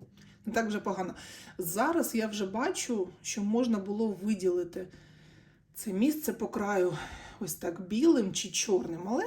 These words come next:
ну, вже вз-, зв'язала, як і зв'язала, я подивлюся, як буде це виглядати. От, і весь палець надалі я буду,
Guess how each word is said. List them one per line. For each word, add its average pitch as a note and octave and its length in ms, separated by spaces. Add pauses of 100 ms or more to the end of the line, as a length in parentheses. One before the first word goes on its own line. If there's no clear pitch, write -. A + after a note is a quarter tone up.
ну, A#3 80
вже G#3+ 160
вз-, G#3 500
зв'язала, G#3+ 460
як G3 240
і - 20
зв'язала, B3 640
я G3 100
подивлюся, G3+ 480
як F#3+ 120
буде G3+ 260
це G3 220 (560)
виглядати. A3+ 720
От, G3 320
і C#4 240
весь A#3 300
палець F4+ 480
надалі G#3+ 420
я G3 80
буду, F#3+ 380